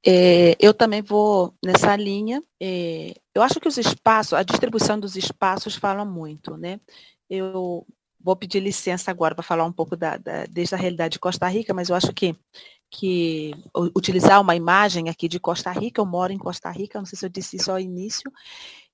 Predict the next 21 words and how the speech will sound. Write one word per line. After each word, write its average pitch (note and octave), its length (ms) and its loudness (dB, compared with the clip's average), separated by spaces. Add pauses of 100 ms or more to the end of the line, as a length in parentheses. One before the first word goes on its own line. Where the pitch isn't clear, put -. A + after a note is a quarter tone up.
e, G#3 260 -4
mas G#3 220 -4
eu A3 40 0
acho A#3 140 -2
que C4 60 -10
se C4 100 -8
repete, B3 640 -2 (500)
é, F3+ 320 -4
em F3+ 240 -8
outros, F#3 480 -6
em F#3 80 -8
outros G3 280 -6
lugares F3 640 -6
e E3+ 60 -8
outros - 240 -8
povoados, D#3+ 580 -6
assim, E3+ 220 -6
pequenininhos F3+ 640 -8
no F#3 100 -14
Brasil F3+ 480 -6
também. F3 460 -10